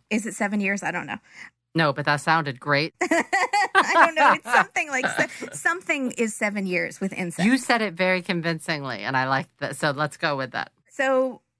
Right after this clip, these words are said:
Speaker 1: Valerie records an audio diary on her iPad,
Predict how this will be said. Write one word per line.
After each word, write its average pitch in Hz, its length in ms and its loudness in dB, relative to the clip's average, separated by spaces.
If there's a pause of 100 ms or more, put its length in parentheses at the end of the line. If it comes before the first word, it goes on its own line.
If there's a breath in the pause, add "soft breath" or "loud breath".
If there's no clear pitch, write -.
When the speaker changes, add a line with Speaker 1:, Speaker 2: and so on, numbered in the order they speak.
(320)
Speaker 1:
Valerie 302 560 0
records 196 640 -2
an 196 220 -4
audio 208 440 2
diary 170 600 -2
on 185 180 2
her 220 180 -2
iPad, 151 560 -2